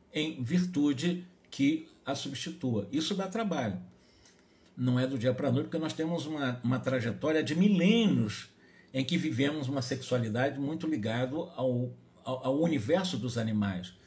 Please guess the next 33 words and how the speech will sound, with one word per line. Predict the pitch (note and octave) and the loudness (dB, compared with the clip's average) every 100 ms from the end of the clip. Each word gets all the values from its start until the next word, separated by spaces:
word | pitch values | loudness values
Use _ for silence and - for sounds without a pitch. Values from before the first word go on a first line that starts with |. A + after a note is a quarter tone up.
| - - - _ - | -20 -20 -20 _ -4
Uma | A2+ | -2
sexualidade | A2+ B2+ - C#3 B2+ G#2+ B2+ B2 A#2+ A#2 | -2 -4 -2 -2 0 0 0 0 0 0
muito | B2 B2 | -4 -4
ligado | D3 G#2 G#2+ A2+ A#2 C#3 | -4 -2 -2 -2 -4 -6
às | A2 A2 | -4 -2
nossas | B2+ B2 | -2 -4
condições | - A#2 G#2 B2 A#2+ | -2 -2 0 -2 -2
primárias. | - D#3 A2+ A2+ G2+ F2+ - - _ _ - - - - | -6 -4 -2 0 -2 -4 -12 -20 _ _ -20 -20 -20 -14
O | - | -8
que | - | 0
não | B2 A#2 | 2 4
quer | A#2+ | 2
dizer | A#2+ A#2+ B2 F3 F3+ | 0 2 2 2 -2
que | - D3+ C#3+ B2+ A2 G#2+ | -2 2 2 2 0 -2
isso | A#2+ C3 - D#3+ D3 A#2 - _ _ _ - | 0 -2 0 -2 -2 -4 -12 _ _ _ -12
nos | B2+ B2 C3+ C3 - | -2 0 2 0 -2
feche | - - - D3 F3 D3+ | -6 -10 -2 0 0 0
as | B2 | -4
portas | - C3+ C#3+ D3 | -2 0 0 -4
da | C#3+ | -4
felicidade, | - B2 A#2+ A#2 G2+ G#2+ C3+ C3+ C#3 - - _ | -2 -2 -2 -4 -2 0 0 -2 -6 -12 -20 _
tranca | - C#3+ E3+ D#3+ | 0 2 4 2
as | B2 | 0
portas | - C#3 C#3 C3+ | 2 0 0 -2
da | C3 | 0
nossa | B2 B2+ B2 | 0 0 -4
fe-, | G#2 C3+ A2 | -6 -6 -6
a-, | A#2+ A2 | -6 -2
alegria | A#2+ A#2 A2 A2+ A2+ G2+ - - | 0 0 0 0 2 -2 -4 -6
no | A2 | 0
mundo | G#2+ | 2
espiritual, | G#2+ - A#2+ A#2+ G#2+ | 0 -2 -4 -2 -2
não. | G#2+ F#2+ | -2 -4